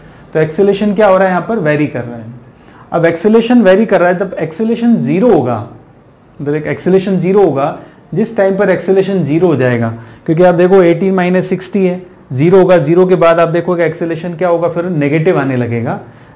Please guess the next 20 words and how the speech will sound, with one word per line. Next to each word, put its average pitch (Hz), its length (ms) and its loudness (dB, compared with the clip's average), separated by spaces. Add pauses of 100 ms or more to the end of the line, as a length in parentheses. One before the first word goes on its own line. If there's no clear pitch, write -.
(160)
अगर 151 220 2
अपन 160 220 2
time 156 280 2
की 180 100 0
value 165 240 4
थोड़ी 165 180 2
और 170 140 4
बड़ी 165 240 0
रखेंगे, 160 480 -2
ज़्यादा 139 380 -4
time 160 240 -2
रखते 156 240 -4
जाओगे 147 240 2
तो 147 100 2
एक्सेलरेशन 147 500 0
की 147 80 0
value 143 220 0
negative 131 420 -2
होती 117 220 -10
जाएगी। 123 360 -10